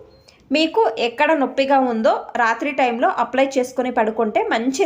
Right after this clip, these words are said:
రిజల్ట్ అనేది వస్తుంది. ట్రై చేయండి, ఈ టిప్ అనేది బాగా హెల్ప్ అవుతుంది. టిప్ నెంబర్ త్రీ, కొంచెం చింతపండు తీసుకున్నాను. మీరు ఉప్పు వేసే బాక్స్ లోపల చింతపండు పెట్టి దీనిపైన ఉప్పు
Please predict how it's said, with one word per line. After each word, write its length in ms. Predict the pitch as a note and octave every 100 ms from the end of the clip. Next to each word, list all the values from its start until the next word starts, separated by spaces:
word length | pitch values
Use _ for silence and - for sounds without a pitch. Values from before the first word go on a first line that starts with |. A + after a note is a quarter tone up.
| D4
రిజల్ట్ 320 | A#3+ B3 B3
అనేది 260 | G#3+ G#3+ C4+ D4+
వస్తుంది. 420 | C4 A3 G3 D#4 -
ట్రై 180 | A#3 G#3+ G#3+
చేయండి, 340 | A3 G3+ A3 -
ఈ 40 | A#3+
టిప్ 220 | A#3+ - G3+
అనేది 280 | F#3 F#3+ C#4+ B3
బాగా 240 | G#3 G#3 C4
హెల్ప్ 240 | G#3+ - F#3+
అవుతుంది. 420 | F3 F#3+ F#3 A#3+ A4 - - - - _ _ _ - -
టిప్ 180 | F#4+ F#4+
నెంబర్ 220 | F4 E4+ E4+
త్రీ, 120 | C#4+ B3+ G#4+ - - - _ _ _ _ _ _ _ _ -
కొంచెం 360 | D#4 - G4+ A4
చింతపండు 480 | F4+ C#4+ E4+ E4 D4 -
తీసుకున్నాను. 640 | D#4+ D#4+ D4 C4+ A#3+ C4 A#4 - -
మీరు 240 | C#4+ E4 A4 - C4+
ఉప్పు 180 | C4+ F4
వేసే 260 | D#4 D4+ D4+ C#4
బాక్స్ 260 | C4 C4 B3+
లోపల 240 | B3 B3 D#4 F#4
చింతపండు 520 | C#4+ B3+ C#4+ C4+ C4 C4+
పెట్టి 300 | A3+ A3+ G#4+ - - - _ _ _ C#4+
దీనిపైన 540 | D#4 E4 G4 C#4+ C4 D#4+ D#5+ - - _ _ _ -
ఉప్పు 200 | C4+ D#4+